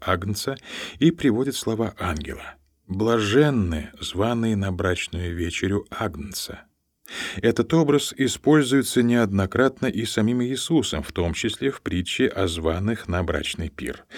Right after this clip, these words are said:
с ранних времён воспринимавшейся как символ Евхаристии.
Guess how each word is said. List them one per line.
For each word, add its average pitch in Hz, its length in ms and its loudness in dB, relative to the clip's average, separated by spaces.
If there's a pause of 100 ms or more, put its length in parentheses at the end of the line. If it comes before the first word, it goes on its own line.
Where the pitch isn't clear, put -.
(240)
с - 140 -8
ранних 104 440 4
времён 92 420 0 (280)
воспринимавшейся 104 960 2
как 95 400 0
символ 92 680 0
Евхаристии. - 760 -6